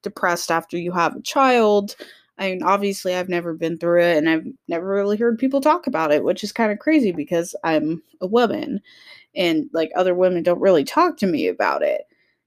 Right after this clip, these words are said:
Yeah, but she said that she didn't wanna sleep because she was afraid that something would happen to her son, and she just felt really depressed and sad, which is really unfortunate, but it really kind of opens your eyes to what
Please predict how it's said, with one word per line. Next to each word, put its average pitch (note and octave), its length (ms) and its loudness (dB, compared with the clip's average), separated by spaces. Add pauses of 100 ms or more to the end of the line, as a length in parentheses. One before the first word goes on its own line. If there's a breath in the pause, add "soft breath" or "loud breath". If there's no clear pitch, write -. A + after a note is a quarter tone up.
Yeah, F#3 180 4
but F3 200 -2
she - 180 -2
said G#3 300 0
that F#3+ 320 0
she - 180 -4
didn't G#3+ 220 -4
wanna F3 180 -2
sleep D4 460 -2
because A3+ 300 -2
she - 120 -4
was G3 140 -4
afraid A3 360 2
that F3 180 -4
something F#3+ 300 -6
would E3+ 100 -6
happen F#3+ 360 -6
to F3+ 200 -12
her F3+ 140 -14
son, A3+ 680 0
and G#3 180 -2
she F3+ 200 -6
just - 180 -14
felt E3 180 -4
really F3 260 0
depressed - 600 -4
and - 160 -8
sad, G3+ 600 2 (680 loud breath)
which A#3+ 200 0
is C4+ 240 -2
really D4+ 280 2
unfortunate, D4+ 840 2 (120)
but A#3+ 200 -2
it A3 100 2
really C4+ 260 6
kind C#4 200 0
of A#3+ 120 -2
opens A3+ 460 2
your F#3+ 160 -2
eyes F#3+ 420 2
to G3+ 100 -4
what F#3+ 280 4